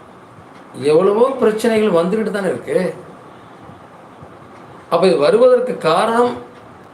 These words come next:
ஜாதகம்தான் சொன்னாலும் நாம சில பேர் ஒத்துக்கிறது இல்ல. சில பேர் பொருத்தத்தை பார்த்துட்டு, "ஒன்பது பொருத்தம் இருக்கு, செய்யலாமே, ஏன் செய்யக்கூடாதுங்கிறீங்கன்னுலாம்" சொல்லுவாங்க. ஒரு ஜாதகத்தில்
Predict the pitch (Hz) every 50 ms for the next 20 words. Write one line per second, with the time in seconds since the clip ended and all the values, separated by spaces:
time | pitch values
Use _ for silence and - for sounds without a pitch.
0 | - - - 160 156 170 202 220 220 220 220 214 202 220 220 233 233 226 - 180
1 | 180 180 190 208 208 214 214 233 247 247 - - - - - - - 165 165 165
2 | 165 160 - - 151 143 139 151 160 156 135 123 - 120 - 123 120 113 107 107
3 | 110 110 - - - - - - - - - - - - - - - - - -
4 | - - - - - - - - - - - - - - - - - - - -
5 | - - - - - - - - 214 220 226 254 247 247 - 240 240 247 247 -
6 | 277 - 254 - 175 170 165 170 160 - 190 180 160 131 127 131 - - - -
7 | - - - - 147 156 160 170 180 165 - - 147 160 160 - - 131 139 131
8 | 135 123 - 127 127 135 - - - 117 110 113 113 110 113 113 - - - -
9 | 151 156 165 156 160 139 139 147 147 143 135 131 123 123 120 117 117 120 120 120
10 | 120 117 - - 98 95 82 - - - - - - - - - - - - -
11 | - - - - - - - - - - - - - - - - - - - -
12 | - 120 120 117 - 123 123 127 131 143 139 143 135 - - 208 -